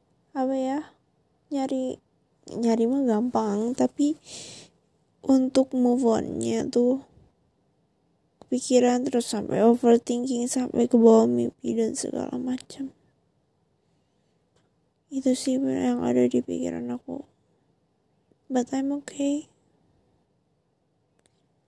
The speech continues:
I'm okay. Hmm, jalani aja kan.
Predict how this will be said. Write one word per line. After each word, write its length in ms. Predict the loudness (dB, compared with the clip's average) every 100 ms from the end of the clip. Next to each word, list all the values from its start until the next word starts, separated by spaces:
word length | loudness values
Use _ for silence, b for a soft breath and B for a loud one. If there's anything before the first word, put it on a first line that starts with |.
| _ _ _ _ _ _ _ _
I'm 240 | 0 2 2 0
okay. 640 | 0 2 4 2 -4 -18 _ _ _ _ _ _ _ _ _ _ -20 B B B B B B B B B B _ _ _ _ _ _ _ _ _ _ _ _ _ _ _ _ _
Hmm, 640 | -8 -6 -4 -4 -4 -6 -10 _ _ -6
jalani 640 | -2 0 -2 -4 -6 -4
aja 320 | -2 0 -2 -4
kan. 240 | -8